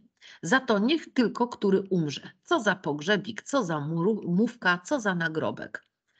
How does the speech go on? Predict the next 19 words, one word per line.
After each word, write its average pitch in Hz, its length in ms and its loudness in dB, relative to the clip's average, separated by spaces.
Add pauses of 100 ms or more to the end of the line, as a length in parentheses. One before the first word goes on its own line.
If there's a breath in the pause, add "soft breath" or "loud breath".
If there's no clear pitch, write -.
(160 soft breath)
Wiecie, 190 200 -4
ja 190 120 -4
mam 185 140 0
wrażenie, 170 280 -4
że - 60 -6
to 147 80 -10
się 156 120 -8
naprawdę 185 320 -6
nie 165 120 -4
zmieniło 123 380 -8
do 113 100 -14
naszych - 300 -14
czasów. - 480 -18 (400 loud breath)
E, 147 280 2
natomiast 208 640 0 (140)
nie 214 140 2
da 208 100 -2
się 196 120 -4
ukryć, 180 480 -4